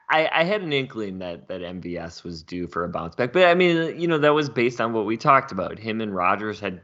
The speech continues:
just been missing each other in week two. And so,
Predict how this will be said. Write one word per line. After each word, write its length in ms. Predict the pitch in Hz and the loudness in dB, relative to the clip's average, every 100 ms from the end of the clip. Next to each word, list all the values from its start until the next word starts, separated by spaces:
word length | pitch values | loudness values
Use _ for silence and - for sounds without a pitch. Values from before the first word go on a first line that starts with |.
| 90 | -18
just 500 | - 101 104 - - | -4 0 0 -2 -10
been 220 | 95 92 | -8 -6
missing 260 | 90 - 90 | -8 -10 -10
each 200 | 90 90 | -8 -8
other 240 | 85 90 | -6 -8
in 160 | 78 82 | -8 -8
week 260 | 87 - | -8 -10
two. 320 | - 90 71 | -10 -8 -8
And 160 | 62 90 | -8 -4
so, 240 | 101 87 | -2 -2